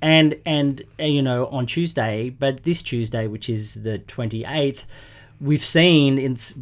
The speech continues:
pretty much for all of last week that Sam Altman had been reinstated as, as C E O of Open A I. Um, and that the board that had actually ousted him basically got ousted itself. Um, so there's been lots of discussion <laughs> as to why that happened,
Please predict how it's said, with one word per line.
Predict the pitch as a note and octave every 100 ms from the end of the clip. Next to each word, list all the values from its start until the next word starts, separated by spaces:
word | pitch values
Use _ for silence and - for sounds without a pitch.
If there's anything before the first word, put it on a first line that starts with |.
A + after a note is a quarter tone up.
| -
pretty | - E3+
much | D#3+ C3
for | -
all | C3+ C#3
of |
last | C3 B2 -
week | C3+ B2
that | A2
Sam | C3+ A#2
Altman | A#2 A2+ A2+ G#2
had | A2+ G2+
been | A2 G#2
reinstated | A2 G#2+ G2 - A#2 B2 G2+
as, | F#2 G#2 - - - -
as | A#2
C | - A#2+ G#2+
E | A2+
O | A#2+ F#2 - - - -
of | A2+
Open | A#2 A#2 A2
A | G2+
I. | G2 G#2 F#2 F#2+ - - - -
Um, | B2 A#2
and | A#2 C#3
that | C#3 C3
the |
board | C3+ C3 G3 F#3 C3 A#2+
that | B2+
had | B2+ C3
actually | B2 - B2+ A2+
ousted | B2+ E3+ - A#2+
him | A#2 A2+
basically | A2 B2 A#2+ B2 B2
got | A#2+ A#2
ousted | A#2+ A#2 - A#2 G2+ -
itself. | A#2 - C#3 A#2+ - - - - - - -
Um, | C#3
so | D3+ E3+
there's | E3+
been | D3+ F#3+ G#3+ E3
lots | D3+ G3+ F3
of |
discussion | D3 F3 D3+ C#3+ -
<laughs> | E3
as | B2+
to | C3
why | A2 A2 A#2+ A#2+
that | C3
happened, | B2+ C3 C#3 C3+